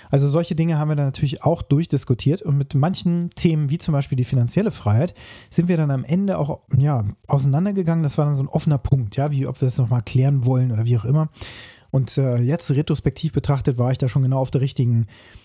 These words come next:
äh, auf dem richtigen Weg unterwegs. Natürlich geht es um finanzielle Freiheit und ein Unternehmen wird gegründet, damit es Cash generiert.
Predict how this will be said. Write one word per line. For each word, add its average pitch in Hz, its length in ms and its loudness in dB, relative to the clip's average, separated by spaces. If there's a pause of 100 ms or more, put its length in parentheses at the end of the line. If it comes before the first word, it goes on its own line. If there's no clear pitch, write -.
(240)
äh, 113 120 2
auf 110 140 0
dem 123 100 0
richtigen 127 380 0
Weg 156 140 0
unterwegs. 139 440 0
Natürlich 175 480 2
geht 156 120 2
es 139 120 -2
um 131 220 0
finanzielle 151 580 2
Freiheit 120 480 0
und 131 260 -2
ein 147 200 0
Unternehmen 151 460 2
wird 151 180 0
gegründet, 156 680 0 (240)
damit 139 240 2
es - 220 -4 (300)
Cash - 380 0
generiert. 151 560 0